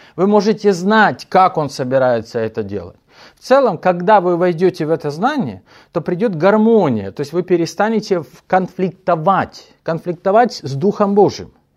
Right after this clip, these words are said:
Дух Божий с вами не конфликтует, Он просто замолкает. Но когда молчит Дух Святой, уходит мир. Уходит мир сразу. Потому что миссия Духа Святого — вести вас каждый день.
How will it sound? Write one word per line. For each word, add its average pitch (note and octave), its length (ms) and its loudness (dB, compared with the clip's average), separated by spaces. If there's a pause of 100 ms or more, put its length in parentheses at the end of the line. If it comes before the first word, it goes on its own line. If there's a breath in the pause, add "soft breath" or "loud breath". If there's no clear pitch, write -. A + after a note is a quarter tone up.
(280 loud breath)
Дух C#4 180 2
Божий G#3+ 280 4
с - 80 -14
вами G3 220 0
не F3+ 120 -4
конфликтует, D3+ 640 -8
Он A2 80 -10
просто F3+ 280 -6
замолкает. B2+ 720 -8 (760 soft breath)
Но E3 100 -6
когда G#3 240 2
молчит F#3+ 460 -4
Дух E3 160 -4
Святой, F3+ 340 -6
уходит F3 400 -6
мир. B2 260 -10 (1400)
Уходит F3+ 380 -2
мир F3+ 160 -2
сразу. B2 460 -6 (960 soft breath)
Потому F#3+ 260 0
что G3 180 -4
миссия G#3 360 -2
Духа F3+ 260 -2
Святого — F3 460 0
вести D#3+ 340 -8
вас F3+ 180 0
каждый E3 360 -4
день. F#2 320 -6